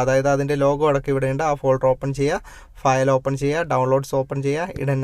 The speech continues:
ഐ ഓപ്പൺ ചെയ്യുക. ഇതാ രണ്ട് വീഡിയോയും ഇതിനകത്ത് തന്നെ കിടക്കുന്നുണ്ട്. ഓക്കെ, ഇതിനകത്ത് തന്നെ പ്ലേ ചെയ്യുക. നിങ്ങൾക്ക് വേണമെങ്കിൽ രണ്ടും മാർക്ക് ചെയ്തിട്ട് ഇവിടെ കോപ്പി എന്ന് പറയുന്ന ഓപ്ഷൻസ്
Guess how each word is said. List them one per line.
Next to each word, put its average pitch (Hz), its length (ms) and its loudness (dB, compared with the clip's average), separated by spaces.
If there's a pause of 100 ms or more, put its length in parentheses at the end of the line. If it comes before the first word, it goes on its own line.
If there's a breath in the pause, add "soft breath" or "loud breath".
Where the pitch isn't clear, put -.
ഐ 127 40 -4 (120)
ഓപ്പൺ 127 240 -4
ചെയ്യുക. 151 180 -2
ഇതാ 120 180 -4
രണ്ട് 127 200 -4 (100)
വീഡിയോയും 135 320 -2
ഇതിനകത്ത് 127 400 -4
തന്നെ 127 200 -2
കിടക്കുന്നുണ്ട്. 123 540 -4 (480 loud breath)
ഓക്കെ, 147 160 -2 (120)
ഇതിനകത്ത് 143 540 -2
തന്നെ 143 220 -4
പ്ലേ 139 120 2 (120)
ചെയ്യുക. 147 240 -2
നിങ്ങൾക്ക് 135 320 -2
വേണമെങ്കിൽ 135 360 -2 (120)
രണ്ടും 131 380 -2
മാർക്ക് 131 260 -4
ചെയ്തിട്ട് 131 280 -2
ഇവിടെ 143 140 -2 (120)
കോപ്പി 139 380 -4
എന്ന് 143 140 -2
പറയുന്ന 135 300 -2 (420 loud breath)
ഓപ്ഷൻസ് 139 380 -2